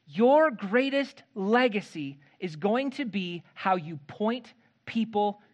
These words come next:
to Jesus Christ. How you uphold Christ as holy, how you live faithfully as his servant,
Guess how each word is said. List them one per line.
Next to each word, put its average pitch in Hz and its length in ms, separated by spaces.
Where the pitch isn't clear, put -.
to 170 140
Jesus 165 760
Christ. - 640
How 202 180
you 269 260
uphold 254 760
Christ 208 440
as 175 120
holy, 160 420
how 208 80
you 214 180
live 233 320
faithfully 208 520
as 180 120
his 196 140
servant, 147 460